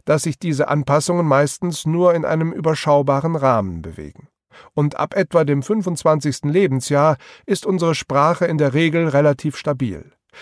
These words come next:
Dennoch müssen wir ihre grundsätzliche Anpassungsfähigkeit bei jeder Analyse berücksichtigen.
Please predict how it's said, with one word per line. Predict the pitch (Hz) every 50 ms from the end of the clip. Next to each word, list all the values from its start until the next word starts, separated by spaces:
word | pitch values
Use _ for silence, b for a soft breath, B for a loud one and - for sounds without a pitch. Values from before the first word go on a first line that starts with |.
| B B B
Dennoch | 180 190 208 202 170
müssen | 151 175 185 - - 180 170 160
wir | 170 170 170
ihre | - 170 147 127 131 131
grundsätzliche | 123 143 190 233 254 - - 165 147 - - - 143 127 - 135 -
Anpassungsfähigkeit | - 214 202 - 143 135 131 - 135 127 - - - 147 147 151 139 - - - 147 156 147 -
bei | - 143
jeder | 135 120 147 165 156 190 180 -
Analyse | - 170 175 170 156 147 135 135 131 117 131
berücksichtigen. | 135 156 160 - 127 - - - - - - - - - - - -